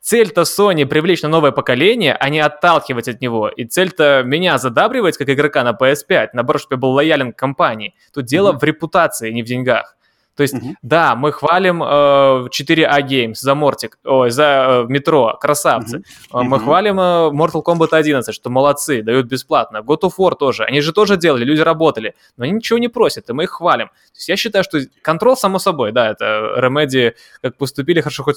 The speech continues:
Speaker 1: Sony, э, вовремя спохватились. Я
Speaker 2: Мгм.
Speaker 1: считаю, что тут дело в имидже именно компании. Ну и... э, не самое лучшее время они выбрали, чтобы эту десятку просить сверху.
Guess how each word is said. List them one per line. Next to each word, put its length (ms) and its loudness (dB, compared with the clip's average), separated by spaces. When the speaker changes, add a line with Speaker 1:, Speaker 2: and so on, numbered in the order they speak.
Speaker 1:
Sony, 220 0
э, 480 0
вовремя 380 0
спохватились. 720 -4
Я 280 0
Speaker 2:
Мгм. 80 2
Speaker 1:
считаю, 400 0
что 200 -6
тут 200 -4
дело 320 2
в 80 -18
имидже 460 -2
именно 400 -4
компании. 640 -4
Ну 140 -2
и... 400 0
э, 300 2
не 160 0
самое 320 2
лучшее 220 2
время 160 2
они 120 0
выбрали, 380 -2
чтобы 300 -2
эту 140 0
десятку 340 -4
просить 300 -4
сверху. 500 -4